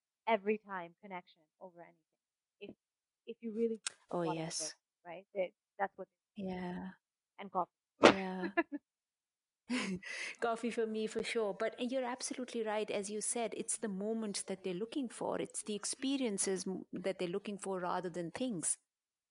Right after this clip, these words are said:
Speaker 2: And we, we kind of, as you said, we, we kind of get lost in, in trying to keep them stimulated, trying to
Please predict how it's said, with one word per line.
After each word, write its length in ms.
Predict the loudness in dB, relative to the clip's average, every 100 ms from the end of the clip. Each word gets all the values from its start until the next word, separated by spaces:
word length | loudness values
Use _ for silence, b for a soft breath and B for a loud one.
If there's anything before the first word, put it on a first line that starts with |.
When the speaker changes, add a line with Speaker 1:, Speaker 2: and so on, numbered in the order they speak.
| _ _ -6
Speaker 2:
And 180 | -6 -4
we, 500 | -4 -2 0 0 -2 -2
we 100 | -2
kind 260 | -2 0
of, 80 | 0
as 200 | 0 -2
you 80 | -2
said, 260 | -2 -2 -2
we, 140 | -4 -4
we 80 |
kind 220 | -4 -2 -2
of 80 |
get 180 | -4 -4
lost 460 | -2 0 0 -4 -8
in, 200 | -6 -6 -6
in 180 | -6 -8 _ -4
trying 300 | -2 -2 -6
to 60 | -6
keep 220 | -6 -2
them 120 | -4
stimulated, 760 | -2 -2 0 2 0 0 -2 -2
trying 220 | -4
to 80 | -4